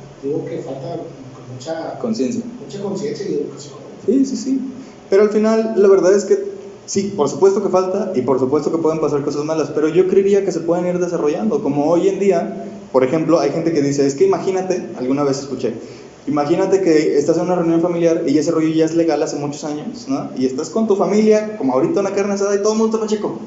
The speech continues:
Speaker 2: porque es legal, en lugar del alcohol. Así como todo el mundo podría estar borracho, todo el mundo está pacheco, ¿no? Imagínate".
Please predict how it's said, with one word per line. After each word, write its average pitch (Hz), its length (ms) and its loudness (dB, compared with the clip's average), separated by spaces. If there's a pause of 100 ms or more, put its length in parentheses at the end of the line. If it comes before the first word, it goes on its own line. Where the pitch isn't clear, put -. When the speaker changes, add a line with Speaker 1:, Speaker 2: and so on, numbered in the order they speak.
(120)
Speaker 2:
porque 165 200 0
es 147 80 -2
legal, 165 420 0
en 135 80 0
lugar 131 200 2
del 160 140 0
alcohol. 135 400 0
Así 147 160 -6
como 170 240 0
todo 214 120 4
el 220 60 0
mundo 214 240 2
podría 185 300 4
estar 180 200 0
borracho, 170 380 0
todo 170 120 -2
el 165 80 -2
mundo 156 120 -2
está - 20 -4
pacheco, - 300 -6 (140)
¿no? - 80 -8
Imagínate". 127 440 -2